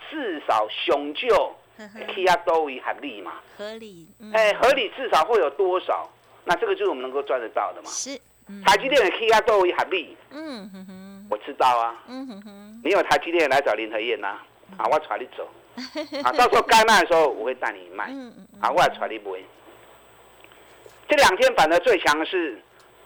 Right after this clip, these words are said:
Speaker 1: 长荣跟阳明。
Speaker 2: 嗯，嗯。
Speaker 1: 昨天跌了一百多点，长荣、阳明反而开低走高，收盘收在平盘。
Speaker 2: 嗯。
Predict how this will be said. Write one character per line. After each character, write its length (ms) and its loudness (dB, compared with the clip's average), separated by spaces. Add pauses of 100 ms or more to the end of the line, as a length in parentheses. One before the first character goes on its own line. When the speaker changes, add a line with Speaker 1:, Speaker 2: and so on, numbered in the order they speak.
(100)
Speaker 1:
长 100 2
荣 140 -2
跟 140 -6
阳 160 -2
明。 200 -16 (200)
Speaker 2:
嗯， 100 -14 (220)
嗯。 80 -16 (280)
Speaker 1:
昨 120 2
天 180 2
跌 120 4
了 60 4
一 60 0
百 140 6
多 180 6
点， 280 2 (760)
长 140 2
荣、 100 2
阳 140 6
明 160 0
反 180 0
而 60 0
开 180 0
低 140 -2
走 180 -6
高， 260 0 (480)
收 200 -2
盘 220 4
收 120 -2
在 80 2
平 240 -16
盘。 140 -14 (340)
Speaker 2:
嗯。 100 -16